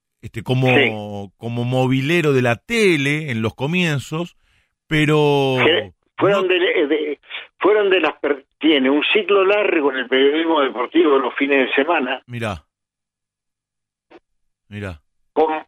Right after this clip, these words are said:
Speaker 2: compadeciendo con su condición de gran entrevistador.
Speaker 1: Claro, sí, señor.
Speaker 2: Gran notero de información general durante la semana en radio y en televisión.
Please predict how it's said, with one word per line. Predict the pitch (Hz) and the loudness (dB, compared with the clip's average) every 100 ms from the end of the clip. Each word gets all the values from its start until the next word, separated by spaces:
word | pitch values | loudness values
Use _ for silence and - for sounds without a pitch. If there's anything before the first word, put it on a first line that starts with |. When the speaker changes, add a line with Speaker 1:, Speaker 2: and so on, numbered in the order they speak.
| _ | _
Speaker 2:
compadeciendo | - 143 143 151 156 - 180 202 196 175 - | -6 -2 0 2 0 2 2 2 2 -2 0
con | 185 190 202 - _ _ _ _ _ _ - | 0 0 -2 -8 _ _ _ _ _ _ -6
su | 143 135 | -2 0
condición | 139 139 131 - 180 175 | 0 0 0 2 2 2
de | 147 139 135 _ | 2 0 -2 _
gran | 147 170 208 202 | 0 0 0 0
entrevistador. | 170 143 143 135 - 135 147 147 135 - _ _ | -2 0 0 0 0 -2 0 -2 -4 -8 _ _
Speaker 1:
Claro, | 110 127 160 139 101 _ _ | -16 -12 -12 -14 -18 _ _
sí, | 127 | -20
señor. | - 117 107 139 143 | -20 -14 -10 -10 -2
Speaker 2:
Gran | 131 185 190 190 | 0 0 -2 -4
notero | 175 165 196 190 190 - _ _ _ | -4 -2 0 2 2 -2 _ _ _
de | - 135 | -4 -2
información | 131 - 127 127 131 123 - 185 175 | 0 0 -2 0 -2 -4 0 2 2
general | - 151 156 160 135 | 0 0 2 0 0
durante | 127 123 123 | 0 0 0
la | 117 | -2
semana | 131 170 170 | 0 0 0
en | 143 | 0
radio | 127 165 170 147 139 | 0 0 2 2 2
y | 175 180 - | 0 -2 -2
en | 156 120 | 0 0
televisión. | 110 110 107 - 113 | -4 -4 -2 -2 -4